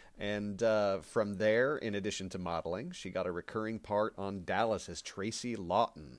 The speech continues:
where she worked with her now husband, Senator Lipton from The Office, uh, who, of course, uh, at the time was playing one of the Carrington, uh, sons, uh, who was one of the first major primetime,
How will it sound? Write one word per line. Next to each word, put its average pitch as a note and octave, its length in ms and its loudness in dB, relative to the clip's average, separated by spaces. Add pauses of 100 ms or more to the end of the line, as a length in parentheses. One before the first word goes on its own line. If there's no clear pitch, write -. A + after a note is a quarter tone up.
where E2+ 140 -12
she - 180 -12
worked F2+ 280 -6
with F2+ 140 -6
her F2 120 -4
now F#2+ 280 -2
husband, A#2 560 -2
Senator A#2+ 480 0
Lipton A#2 460 -2
from F2+ 180 -6
The A2+ 100 -2
Office, C#3 540 -4 (580)
uh, F2 420 0 (300)
who, F#2+ 260 -2
of F2 120 -8
course, F2 500 -4
uh, E2 300 -6
at F2+ 120 -6
the F2+ 60 -8
time F2 300 -4
was D#2+ 140 -8
playing F#2 320 -4
one F2 120 -6
of D#2 80 -10
the F2+ 80 -12
Carrington, F2 880 -6
uh, E2 200 -10
sons, E2 720 -10
uh, D#2 180 -8
who E2+ 140 -8
was E2 120 -8
one F2 160 -8
of F2+ 60 -8
the E2+ 80 -6
first - 380 -6
major F2+ 640 -4 (100)
primetime, F#2 800 -6